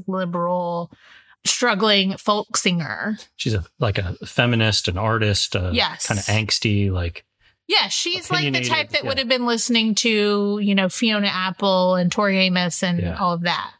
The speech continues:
Speaker 1: I mean,
Speaker 2: Right.
Speaker 1: I was too, but I was, that was later in life.
Speaker 2: Right.
Speaker 1: I guess that was before, <laughs> that was before those people came into the forefront. I'm sure she enjoyed them later on.
Speaker 2: I don't, I don't know that I can find what kind of dog Gouda was.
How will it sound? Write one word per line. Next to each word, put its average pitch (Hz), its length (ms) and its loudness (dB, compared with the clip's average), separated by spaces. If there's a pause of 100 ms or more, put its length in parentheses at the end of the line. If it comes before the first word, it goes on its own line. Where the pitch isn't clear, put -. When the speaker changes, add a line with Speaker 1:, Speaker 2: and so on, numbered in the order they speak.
(120)
Speaker 1:
I - 40 -4
mean, 175 140 0
Speaker 2:
Right. 160 140 -2
Speaker 1:
I - 20 -6
was 170 240 -4
too, - 320 -4
but - 180 -10 (720)
I 180 120 0
was, 165 340 -4 (320)
that 202 140 -2
was - 120 -4
later - 240 -8
in - 120 -10
life. - 300 -10
Speaker 2:
Right. 82 220 -4 (280)
Speaker 1:
I 220 100 0
guess 208 200 0
that 180 160 0
was 208 140 -4
before, 226 340 -2
<laughs> 208 140 0
that 269 100 2
was 320 120 2
before 294 360 0
those 226 300 0
people 208 260 -2
came 190 260 2
into 180 180 2
the 180 100 -4
forefront. 190 560 -2 (220)
I'm 262 180 0
sure 320 260 0
she 233 380 2
enjoyed 202 380 2
them 190 180 0
later 185 300 2
on. 180 360 0 (220)
Speaker 2:
I 120 100 0
don't, 190 200 0
I 135 80 2
don't 147 280 0
know 135 120 2
that 131 100 2
I 127 80 4
can 120 160 2
find 120 580 2
what 110 200 -2
kind 117 180 2
of 101 60 2
dog 104 260 2
Gouda 107 240 -2
was. 85 320 -12